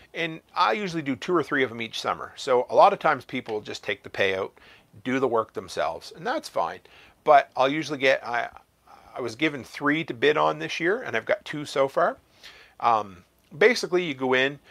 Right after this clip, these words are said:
I like to hand dig it out. It, it's still a big job, but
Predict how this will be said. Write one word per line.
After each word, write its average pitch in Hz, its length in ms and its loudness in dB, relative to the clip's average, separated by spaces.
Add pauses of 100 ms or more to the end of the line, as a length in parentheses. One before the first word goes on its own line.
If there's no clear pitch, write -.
(640)
I 170 140 8
like 214 240 6
to 107 80 -8
hand 131 280 -2
dig 143 160 0
it 143 80 0
out. 147 220 2 (120)
It, - 180 -8
it's - 80 -8
still 269 220 2
a 139 40 8
big 107 240 -2
job, 117 380 6 (120)
but 107 280 -2